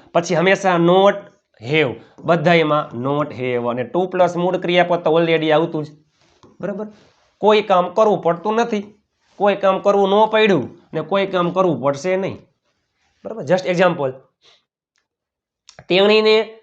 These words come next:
ચા બનાવવી પડતી નથી, તેણી એટલે she,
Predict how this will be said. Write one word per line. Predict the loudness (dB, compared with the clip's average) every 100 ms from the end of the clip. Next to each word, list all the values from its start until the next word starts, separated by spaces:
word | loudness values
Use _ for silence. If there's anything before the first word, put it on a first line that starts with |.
| _ _ _
ચા | 0 2 2 -2 -8 -2
બનાવવી | 2 4 2 -2 -2
પડતી | -4 -2 0
નથી, | 0 0 -2 -14 _ -2
તેણી | 0 2 0
એટલે | 0 -4 -6
she, | -6